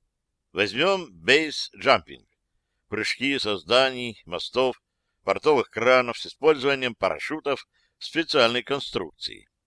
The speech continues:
В гражданке за это задерживает полиция, а суд приговаривает к тому или иному наказанию. Это хулиганство. Среди тех, кто по утрам шоркает метлой по улицам,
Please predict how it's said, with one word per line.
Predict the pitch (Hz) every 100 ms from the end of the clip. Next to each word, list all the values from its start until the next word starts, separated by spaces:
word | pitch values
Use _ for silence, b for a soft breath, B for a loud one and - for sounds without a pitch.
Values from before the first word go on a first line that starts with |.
| _ _ _ _ _ _
В | 87
гражданке | 107 127 127 165 160 139 135
за | 110 131
это | 160 - 147 135 113
задерживает | 113 123 147 120 120 127
полиция, | - 139 156 - - - - _ _ _ _ _ _
а | 120 131
суд | 127 190 -
приговаривает | 185 190 165 135 135 127 123 -
к | -
тому | - 117 127 151
или | 139 120 113
иному | 120 135
наказанию. | 135 123 107 85 85 82 85 85 - _ _ _ -
Это | 165 185 180
хулиганство. | 185 202 190 127 - - - _ _ _ _ _ _ _ _
Среди | - 120 120 117
тех, | 120 123 120
кто | - 113
по | 107 113
утрам | 113 123 127 120
шоркает | 101 123 120 - 107 -
метлой | 107 104 120 123 117
по | 107
улицам, | 107 123 123 113 - 110 98